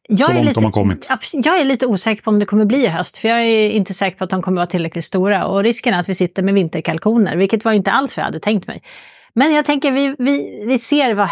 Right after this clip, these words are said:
Speaker 1: vad som händer, vad, hur tiden går, liksom, hur det blir.
Speaker 2: Absolut.
Speaker 1: Det är ingen idé att slakta en kalkon som är pytteliten.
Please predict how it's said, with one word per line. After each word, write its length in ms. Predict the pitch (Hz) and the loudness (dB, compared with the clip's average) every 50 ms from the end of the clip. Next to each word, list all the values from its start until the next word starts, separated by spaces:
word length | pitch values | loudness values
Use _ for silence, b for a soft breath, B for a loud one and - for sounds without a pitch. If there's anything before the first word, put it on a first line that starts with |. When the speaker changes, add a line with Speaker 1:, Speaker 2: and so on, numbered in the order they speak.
| - - | -4 -4
Speaker 1:
vad 140 | - 233 226 | -2 -2 -2
som 140 | - - 202 | 0 -2 -2
händer, 420 | 165 226 240 226 214 180 - - | 0 2 4 4 4 2 2 -2
vad, 240 | 156 185 202 196 - | -2 -2 -2 0 0
hur 120 | 190 214 214 | 0 0 0
tiden 360 | - - 214 196 180 196 185 | 2 2 0 2 2 0 0
går, 200 | 185 202 190 - | 2 0 0 0
liksom, 380 | - - - - - - 180 - - | -4 -6 -8 -8 -8 -8 -10 -8 -2
hur 160 | - 208 196 | 0 0 2
det 80 | 190 | 2
blir. 300 | 180 185 202 185 165 156 - | 0 0 -2 -4 -4 -8 -4
Speaker 2:
Absolut. 560 | - 110 95 - - 101 95 104 - - - | -2 -2 -2 -2 -2 -4 -4 -4 -6 -8 -2
Speaker 1:
Det 60 | - 208 | 2 4
är 400 | 214 208 208 208 208 202 202 - | 6 6 6 6 6 4 2 0
ingen 280 | 294 269 277 277 277 254 | 2 2 4 6 6 6
idé 200 | 233 190 185 175 | 6 4 4 2
att 100 | 175 175 | 0 0
slakta 280 | - 196 170 - - 170 | -2 -2 -4 -4 -4 -6
en 80 | 165 | -4
kalkon 440 | - 175 165 - - 185 175 170 160 | -4 -4 -4 -2 -2 -2 -2 -2 -2
som 180 | - - 170 151 | -4 -4 -6 -6
är 120 | 143 156 | -6 -8
pytteliten. 680 | - - 170 - - 151 175 202 - - - - - | -4 -4 -4 -4 -2 -4 -4 -4 -4 -6 -12 -14 -14